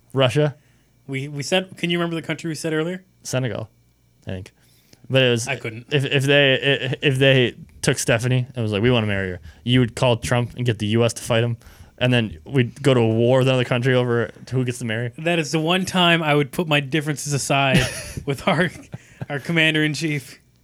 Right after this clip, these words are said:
Speaker 2: and say, I'd, I'd, no, you know what I'd do? Here's what I'd do. I'd call, I'd get a hold of Kim Kardashian.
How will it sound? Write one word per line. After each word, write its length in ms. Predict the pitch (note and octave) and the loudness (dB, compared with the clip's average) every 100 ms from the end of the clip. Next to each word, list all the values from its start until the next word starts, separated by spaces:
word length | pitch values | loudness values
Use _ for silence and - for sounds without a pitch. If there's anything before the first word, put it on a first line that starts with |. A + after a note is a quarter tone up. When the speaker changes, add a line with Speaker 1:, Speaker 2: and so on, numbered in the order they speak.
| _ | _
Speaker 2:
and 80 | C3 | -18
say, 300 | B2+ C#3 C3 - - - - - | -10 -8 -6 -8 -12 -16 -8 -4
I'd, 180 | D3+ A3+ | -2 2
I'd, 360 | F#3 - - - _ _ - | 2 0 -6 -14 _ _ 0
no, 240 | G3 F3 | 2 4
you 120 | F3+ | 4
know 120 | G#3+ | 4
what 100 | A#3 | 6
I'd 140 | A3+ F#3 | 6 4
do? 240 | A3 C4+ - - | 4 2 -2 -6
Here's 160 | C4 G3+ | -4 0
what 100 | F3 | 0
I'd 100 | C#3 | 0
do. 160 | A#2 - _ _ - | -6 -10 _ _ -8
I'd 180 | C#3+ | -6
call, 420 | - G#3 A#3 A3+ - | 0 4 6 4 2
I'd 160 | F3 E3 | 2 2
get 180 | A#3 - | 0 2
a 40 | |
hold 200 | A3 G#3 | 2 2
of 200 | E3 - | 0 -4
Kim 320 | - G3+ G3+ | -4 -2 -2
Kardashian. 720 | F#3 F3 D#3 D3+ D3+ - G#2+ | -2 0 2 2 0 -8 -14